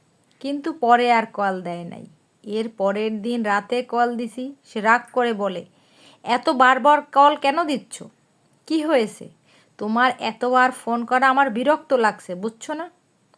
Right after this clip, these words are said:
কদিন একটু আরামে থাকবো, তারও উপায় নেই।" ও এই রকম কথা শুনে আমিও রাগ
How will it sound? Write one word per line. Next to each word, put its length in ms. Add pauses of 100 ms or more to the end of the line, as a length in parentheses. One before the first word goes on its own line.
(300)
কদিন 400
একটু 240
আরামে 360
থাকবো, 380
তারও 420
উপায় 340
নেই।" 240 (1080)
ও 240
এই 200
রকম 360
কথা 280
শুনে 320
আমিও 400
রাগ 180